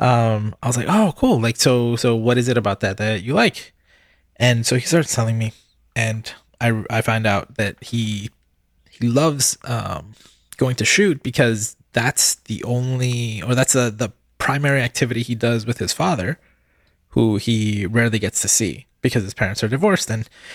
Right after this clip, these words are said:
whenever his father comes to get him, they just, like,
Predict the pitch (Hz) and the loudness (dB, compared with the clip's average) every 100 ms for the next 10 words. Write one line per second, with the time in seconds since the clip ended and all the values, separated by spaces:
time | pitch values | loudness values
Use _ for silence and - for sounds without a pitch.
0 | - - 113 101 107 107 110 - - _ | -12 -2 0 2 0 0 -2 -6 -14 _
1 | _ _ - 110 - - 104 - 117 151 | _ _ -12 -6 -2 0 0 -2 -2 2
2 | 185 175 156 131 113 113 - 110 - | 2 2 0 -2 -2 -2 -4 -6 -10